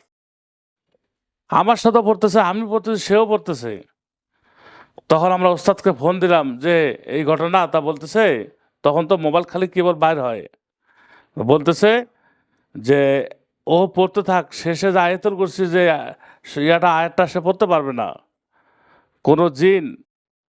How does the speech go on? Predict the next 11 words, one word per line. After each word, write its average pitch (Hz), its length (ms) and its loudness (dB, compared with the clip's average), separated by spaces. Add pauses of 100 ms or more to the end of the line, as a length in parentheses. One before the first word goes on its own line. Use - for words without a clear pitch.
(120)
জাতি 160 340 0
শেষে 170 360 0
আয়াতটা 160 320 0
পড়তে 170 260 -4
পারে 143 220 0
না। 98 180 -4 (760)
তখন 127 520 0 (720)
তাই 131 180 4
করলাম, 123 340 2
চলে 160 280 0
গেল। 92 260 -6